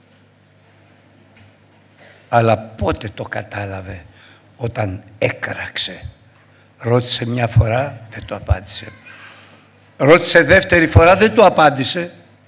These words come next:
Έκραξε τρίτη φορά. Και τότε ο Θεός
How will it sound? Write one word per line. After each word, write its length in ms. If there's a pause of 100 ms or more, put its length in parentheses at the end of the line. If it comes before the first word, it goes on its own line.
(840)
Έκραξε 880
τρίτη 480
φορά. 500 (1900)
Και 160
τότε 340
ο 80
Θεός 560